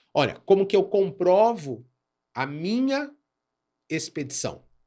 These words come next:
Através de relatórios, através de protocolos. A convenção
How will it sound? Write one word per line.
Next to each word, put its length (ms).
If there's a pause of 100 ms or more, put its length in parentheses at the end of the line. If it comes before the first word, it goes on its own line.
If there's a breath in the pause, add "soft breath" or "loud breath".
(560)
Através 380
de 60
relatórios, 680
através 360
de 80
protocolos. 920 (480 loud breath)
A 180
convenção 1120